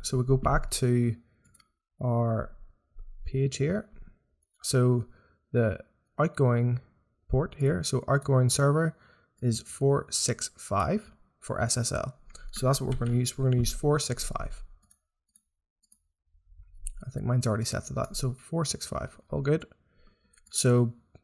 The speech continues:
auto T L S, not gonna lie to you, not entirely sure what that means, but leave it on. <laughs> Uh, so next, we're gonna sign in using our username and password. So all you're gonna do now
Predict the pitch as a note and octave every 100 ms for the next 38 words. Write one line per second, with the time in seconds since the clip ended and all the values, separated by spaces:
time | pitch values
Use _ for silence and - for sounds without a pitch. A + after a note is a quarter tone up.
0 | - - - C3+ C#3 C3+ C3 C3 D3+ E3+
1 | G#3+ - _ _ _ _ _ - - C3+
2 | C3 C3 C3 C#3 E3+ D#3+ C#3+ C3+ D3 C3
3 | C3+ C3 D3 C#3 C3+ C3 C#3 D3+ F3 -
4 | C3 C3 - _ _ _ - _ C3 C3
5 | B2+ D3 G#3+ - - - B2+ - - -
6 | G#2 - - - - - - _ _ -
7 | A#2+ A#2+ A#2+ - - C3+ C3 B2 C#3+ C#3+
8 | - - D#3 C3+ D3+ D3 - - C3 C#3+
9 | B2+ B2 C3 - - - - - - C3+
10 | A#2+ B2 B2 B2+ C3 C3 C#3 C3+ C3 A#2+
11 | A#2+ A#2+ - C3+ C3 C3+ - C#3+ D#3 C#3
12 | C3+ B2 B2+ B2 B2 C3+